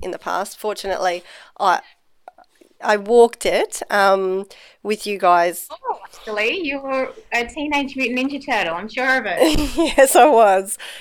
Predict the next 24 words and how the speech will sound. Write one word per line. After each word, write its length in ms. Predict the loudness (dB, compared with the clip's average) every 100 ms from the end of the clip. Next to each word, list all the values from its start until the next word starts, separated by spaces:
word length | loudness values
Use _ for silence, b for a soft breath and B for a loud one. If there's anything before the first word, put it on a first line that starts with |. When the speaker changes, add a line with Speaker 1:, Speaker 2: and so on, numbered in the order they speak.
| B
Speaker 1:
One, 300 | 4 6 6
one 180 | 6 8
of 320 | 6 2 -10 0
the 140 | 2
whole 320 | 4 4 4
team. 440 | 2 0 0 0 -4 _ _
There 160 | -2 0
were 100 | 0
four 300 | 2 4 4
of 80 | 4
us, 300 | 2 0 -8
Ninja 320 | -10 -10 -8
Turtles. 360 | -6 -6 -8 _ B B B B
Um, 520 | 4 6 4 0 -6 -10 b b b b -6
so 300 | 2 4 4
I, 220 | 4 2
obviously 400 | 2 -4 -4 -2
I 120 | 0 -2
had 160 | -6
the 60 | -4
benefit 540 | -2 -2 -4 -4 -4 -4
of 180 | -4
somebody 520 | -2 -2 -2 -4 -6 -8
to 380 | -8 -8 -8